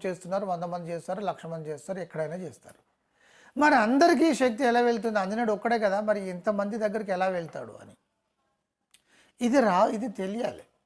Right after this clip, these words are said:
ఇది తెలిస్తే చాలా సమస్యలకు సమాధానాలు దొరుకుతాయి. ఈ మధ్య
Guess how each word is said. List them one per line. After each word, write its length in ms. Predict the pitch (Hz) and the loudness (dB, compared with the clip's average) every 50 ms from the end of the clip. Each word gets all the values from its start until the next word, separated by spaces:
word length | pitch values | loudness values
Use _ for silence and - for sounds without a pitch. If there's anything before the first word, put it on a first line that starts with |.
| _ _ _ _ _ _ _ - _ _ - - - - - | _ _ _ _ _ _ _ -20 _ _ -20 -20 -14 -6 -2
ఇది 200 | 185 185 254 240 | 2 2 2 2
తెలిస్తే 720 | 190 - 214 214 240 294 285 285 - - 302 311 311 208 - 214 | 4 4 4 6 6 4 2 0 0 0 2 2 2 0 -2 -2
చాలా 380 | 185 170 190 220 247 262 269 | 0 2 4 4 4 4 2
సమస్యలకు 760 | 247 - 233 214 214 214 - - 208 196 190 185 - 254 262 | 0 0 -2 -2 -2 -2 -4 -4 -6 -6 -6 -8 -8 -10 -10
సమాధానాలు 640 | 220 - 196 180 180 185 175 160 160 156 156 180 | -8 -8 -8 -6 -4 -4 -4 -6 -8 -8 -8 -10
దొరుకుతాయి. 440 | 185 170 - 98 _ _ - - _ _ _ _ _ _ _ _ _ _ _ _ _ _ _ _ _ _ _ _ _ _ _ _ _ _ _ _ _ _ _ _ _ _ _ _ _ _ _ _ _ _ _ - 180 | -10 -14 -16 -18 _ _ -20 -20 _ _ _ _ _ _ _ _ _ _ _ _ _ _ _ _ _ _ _ _ _ _ _ _ _ _ _ _ _ _ _ _ _ _ _ _ _ _ _ _ _ _ _ -4 -2
ఈ 40 | 190 | -2
మధ్య 320 | 190 175 165 170 180 226 | 0 0 -2 0 4 4